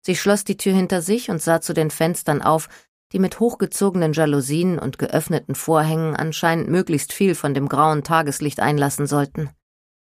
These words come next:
Sie konnte niemanden erkennen, der über den See hinausblickte oder sie zu beobachten schien.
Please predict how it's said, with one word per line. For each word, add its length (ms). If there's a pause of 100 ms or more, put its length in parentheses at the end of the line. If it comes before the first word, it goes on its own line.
(380)
Sie 80
konnte 280
niemanden 380
erkennen, 480
der 160
über 160
den 180
See 200
hinausblickte 1040
oder 240
sie 160
zu 140
beobachten 600
schien. 320